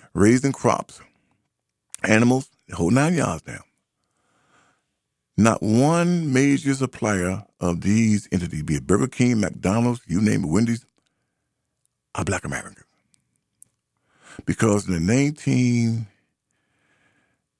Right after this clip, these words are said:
thirty-five bill,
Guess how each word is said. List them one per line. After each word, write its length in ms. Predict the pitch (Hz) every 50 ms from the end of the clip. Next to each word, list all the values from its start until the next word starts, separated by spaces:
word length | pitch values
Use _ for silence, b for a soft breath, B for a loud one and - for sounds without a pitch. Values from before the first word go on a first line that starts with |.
| _ _ _ _ _ _ _ _ -
thirty-five 800 | - 104 104 110 104 - 117 104 95 85 80 78 78 76 65 73 - B B B B B B B B B B B B B B B _ _ _ _ _ _ _ _ _ _ _ _ _ _ _ _ _ _ _ _ - -
bill, 500 | 85 104 110 101 76 60 - - - -